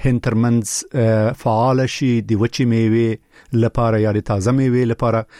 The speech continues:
په تیره بیا د افغانستان د تازه میوو لپاره د وچې میوې خو بیا، اه، دومره، اه، ستونزه نشته ده،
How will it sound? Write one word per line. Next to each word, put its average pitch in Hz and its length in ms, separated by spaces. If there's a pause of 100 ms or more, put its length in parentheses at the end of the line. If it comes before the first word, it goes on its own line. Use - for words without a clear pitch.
(100)
په 131 60
تیره 165 180
بیا 151 100
د 143 60
افغانستان 135 400
د 135 40
تازه 123 280
میوو 123 340
لپاره 110 320
د 104 80
وچې 120 220
میوې 120 300
خو 117 160
بیا، 117 240
اه، 117 500
دومره، 107 420 (500)
اه، 117 220
ستونزه 123 340
نشته 135 280
ده، 135 300